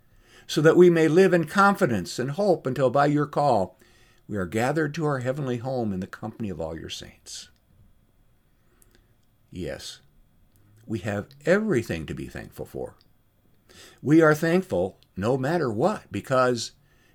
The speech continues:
in the words of Saint Paul, "In God we live and move and have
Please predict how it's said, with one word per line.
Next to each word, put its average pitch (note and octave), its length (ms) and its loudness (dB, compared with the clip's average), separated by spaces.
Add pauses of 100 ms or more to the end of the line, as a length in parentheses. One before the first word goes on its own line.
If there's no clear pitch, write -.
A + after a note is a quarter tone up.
(140)
in G2+ 120 -2
the F#2 80 -2
words A2+ 360 0
of - 80 -16
Saint - 300 -6
Paul, A2 480 -4 (760)
"In G2 220 -4
God C#3+ 380 2
we G2 180 -2
live F#2+ 500 -2 (480)
and F2+ 240 -4
move F#2+ 560 -2 (500)
and F#2+ 220 -6
have A2+ 320 -2